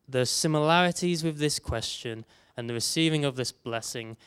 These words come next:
to the re-, blessing he received from his father Isaac when he stole, uh, Esau's birthright. What's the difference? The difference is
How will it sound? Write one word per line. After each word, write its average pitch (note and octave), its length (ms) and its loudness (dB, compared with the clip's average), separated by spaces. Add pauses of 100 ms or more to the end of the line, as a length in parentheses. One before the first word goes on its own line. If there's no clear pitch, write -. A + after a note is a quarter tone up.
(220)
to B2+ 140 -6
the A#2 120 -2
re-, A#2 120 -2
blessing C3+ 540 2
he B2 100 -8
received A#2 460 -8
from A2+ 160 -8
his G#2+ 120 -4
father C3+ 600 4
Isaac G#2+ 480 -2 (240)
when A2+ 160 -4
he G#2+ 100 -4
stole, A#2 1000 2 (800)
uh, G#2 340 -2 (440)
Esau's A2 680 -2 (460)
birthright. C3+ 560 -8 (1300)
What's F3+ 260 4
the G#3+ 60 0
difference? G#3+ 760 -2
The C#3+ 120 -10
difference G#3+ 600 -2 (100)
is D3+ 380 0